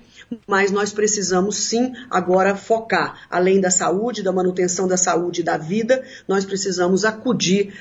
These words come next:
aqueles brasileiros que estão vulneráveis. Nós tivemos uma redução na renda da classe média especificamente, de vinte a cinquenta por cento por conta da pandemia. E não adianta alguém dizer pra nós, como eu vejo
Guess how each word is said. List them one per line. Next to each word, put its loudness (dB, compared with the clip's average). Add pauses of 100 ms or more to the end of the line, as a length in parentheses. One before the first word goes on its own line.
(100)
aqueles 2
brasileiros 2
que -6
estão 0
vulneráveis. 0
Nós 4
tivemos 2
uma 2
redução 2
na 2
renda 2 (500)
da 0
classe -6
média 0
especificamente, -2
de -4
vinte 0 (220)
a 0
cinquenta -2
por -10
cento -4
por -8
conta -2
da 0
pandemia. 2 (340)
E 6
não 4
adianta 2
alguém 4
dizer 4
pra -4
nós, 2 (240)
como 4
eu 2
vejo 4